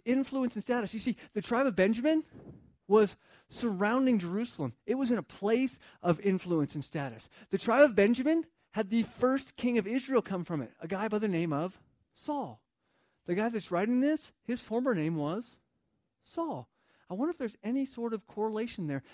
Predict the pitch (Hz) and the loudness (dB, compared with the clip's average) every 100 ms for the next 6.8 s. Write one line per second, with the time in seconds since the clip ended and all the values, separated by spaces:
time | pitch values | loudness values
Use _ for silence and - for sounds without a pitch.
0 | - 175 - 214 196 151 160 - 202 220 | -12 -10 -4 -2 -2 -4 -8 -8 -4 -2
1 | 202 175 196 202 156 190 202 151 156 175 | 0 0 0 0 -2 -2 -2 -2 -2 -2
2 | 180 143 135 185 175 _ - 202 185 135 | -4 -6 -8 -8 -8 _ -12 -6 -6 -6
3 | - 180 - 156 127 _ _ - 147 - | -6 -8 -4 -6 -6 _ _ -8 -8 -8
4 | 156 139 123 - 160 170 143 110 104 _ | -10 -10 -12 -16 -16 -14 -14 -14 -18 _
5 | _ _ - - 240 254 - 240 233 - | _ _ -18 -2 -2 -2 -2 -2 -2 -6
6 | 185 180 - 185 208 120 - | -10 -10 -12 -14 -14 -16 -20